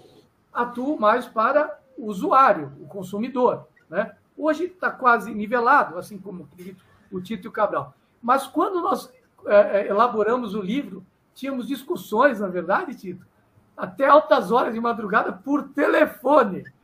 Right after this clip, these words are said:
Eu não me esqueço, eu e o Tito, acho que era duas e meia da manhã, quebrando o pau, porque ele queria colocar no livro, vamos ver se o Tito lembra,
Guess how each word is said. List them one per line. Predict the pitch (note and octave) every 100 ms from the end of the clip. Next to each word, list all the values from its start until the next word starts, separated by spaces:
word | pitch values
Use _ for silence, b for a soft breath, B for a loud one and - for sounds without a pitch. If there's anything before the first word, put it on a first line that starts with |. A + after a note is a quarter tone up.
| _ _
Eu | A3+
não | A#3
me | F#4+
esqueço, | A#3+ - B3+ C#4+ D4 E4 - _ _ -
eu | A#3 D4+
e | D4
o | D4
Tito, | - C4+ C4+
acho | A#3 -
que | B3+
era | B3 A3+
duas | C#3+ C#3+ C4 D#4+ C4+
e |
meia | A3+ G#3+ B3
da | - A3+
manhã, | A3+ G#3 F3+ F#3+ G#3 - _ _ _ _ _ _ _ _ _
quebrando | D#4 D#4 D4 C4+ C4+ D4
o | D4
pau, | A3+ G3+ A3+ - -
porque | D#4+ - C4
ele | C#4
queria | C4+ C4+ C#4 B3
colocar | B3 C4+ B3 A#3+ A#3+ B3
no |
livro, | C4 B3 C#4 F#4+
vamos | E4+ B3+
ver | C4
se | -
o |
Tito | - B3 E4+
lembra, | A3+ G3+ E3 D3